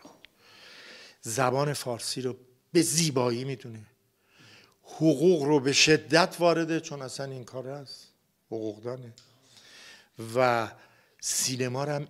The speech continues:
انقدر تجربه کرده که دیگه اوستاست تو این قضیه. خب من چرا باید، من موقعی که متن رو می‌ده دست من می‌خونم، می‌گم: «واقعاً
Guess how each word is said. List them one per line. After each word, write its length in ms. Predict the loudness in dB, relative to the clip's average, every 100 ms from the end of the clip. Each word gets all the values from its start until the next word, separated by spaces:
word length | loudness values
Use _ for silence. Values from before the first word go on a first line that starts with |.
| -10
انقدر 640 | -8 -6 -4 -4 -4 -6 -6
تجربه 680 | -6 -6 -6 -8 -8 -10
کرده 640 | -12 -12 -12 -10 -10 -10 -16 _ _ _ _ _
که 120 | -8
دیگه 400 | -8 -6 -4 -4 -6 -18
اوستاست 580 | -16 -14 -10 -8 -8 -12
تو 80 | -18
این 100 | -20 -20 _ _ -20
قضیه. 360 | -20 -20 -20 _ _ _ -20 -20 _
خب 340 | -4 0 0 -2 -20 _ _ _ _ -10
من 220 | -8 -6
چرا 300 | -2 0 0
باید، 300 | 0 -6 -14 -12
من 220 | -8 -6
موقعی 340 | -4 -4 -4
که 160 | -6 -6
متن 500 | -6 -6 -8 -8 -10
رو 60 | -10
می‌ده 200 | -8 -8
دست 320 | -8 -12 -12
من 200 | -12 -12
می‌خونم، 560 | -16 -18 -16 -16 -16 -20 _ _ _ _ _ _ _ _ _ -20
می‌گم: 340 | -14 -12 -12 -14 _ _ _ _ _ _ _ _ _ _ -20
«واقعاً 540 | -16 -16 -14 -16 -16